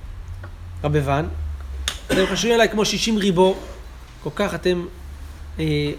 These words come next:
עמוקים ו-, וצדיקים וגדולים, אתם חושבים עליי כמו שישים ריבו בית ישראל, וברכינן עלייך הוא תלתה, בירכתי עליכם שלוש ברכות. ענך תרתי, את אותם שתי ברכות, שחלק מחוכמתו ליראיו,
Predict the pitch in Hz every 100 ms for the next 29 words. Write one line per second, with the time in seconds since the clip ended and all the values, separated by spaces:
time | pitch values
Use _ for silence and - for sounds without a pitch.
0 | - 165 165 - 240 233 196 170 143 180
1 | 156 170 160 - 214 180 160 180 220 196
2 | 202 - - - 175 156 156 214 214 202
3 | 202 196 - 226 208 208 233 208 196 208
4 | - 208 233 - - - - - 175 175
5 | 180 175 220 226 202 185 190 233 233 208
6 | 226 220 - - 202 202 190 247 226 -
7 | - - 190 208 202 196 185 185 190 226
8 | 214 151 127 - - - - - 170 208
9 | 202 180 156 147 139 170 156 - - -
10 | - 143 143 135 180 - 175 156 135 170
11 | 170 - - - - 151 175 180 165 170
12 | 165 180 165 170 170